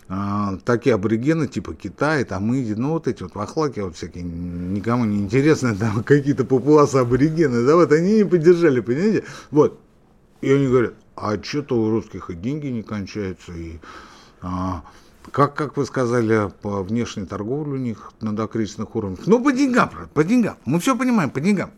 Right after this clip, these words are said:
Это не значит, что сегодня и так будет всегда. Это не значит, это значит, что на сегодняшний день именно так. Это значит, что все девять пакетов санкций, которые против России вводили, они все оказались в мертвом припарке.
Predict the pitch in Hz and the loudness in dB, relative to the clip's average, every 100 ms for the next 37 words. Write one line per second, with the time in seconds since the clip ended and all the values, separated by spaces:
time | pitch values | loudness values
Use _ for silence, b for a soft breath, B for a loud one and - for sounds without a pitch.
0 | - 196 214 233 240 226 247 139 - 147 | 4 6 6 0 0 2 0 0 -4 -4
1 | 135 170 208 262 233 139 151 143 190 190 | 0 2 4 2 0 -2 -4 2 2 2
2 | 196 151 - 170 147 - B B B B | 0 -2 -2 0 0 -4 B B B B
3 | 151 208 240 247 208 143 131 120 143 156 | 4 4 4 4 4 0 -2 -6 -4 0
4 | 202 196 143 180 175 - 208 277 233 202 | 0 0 0 4 4 4 4 4 2 -2
5 | 175 147 123 - 185 233 233 233 202 135 | 0 0 0 2 4 6 6 4 2 0
6 | 120 139 117 165 - 120 - 160 208 220 | -2 -4 -4 -4 -6 -8 -4 -2 -2 0
7 | 214 233 202 214 202 208 190 165 - 160 | 4 2 2 0 0 0 -2 -4 0 2
8 | 127 - - B B B - 131 196 220 | 0 -2 -14 B B B -2 2 4 4
9 | 208 208 202 - 185 - 185 156 156 151 | 4 0 0 0 2 2 0 2 2 2
10 | 131 104 80 B B 87 113 113 - 165 | 2 -2 -4 B B -6 -4 -4 2 4
11 | 208 202 156 120 92 78 - 101 107 117 | 4 2 0 0 -4 -8 -12 -8 -4 -2
12 | 160 156 175 170 101 82 - | -2 -2 0 0 -2 -6 -14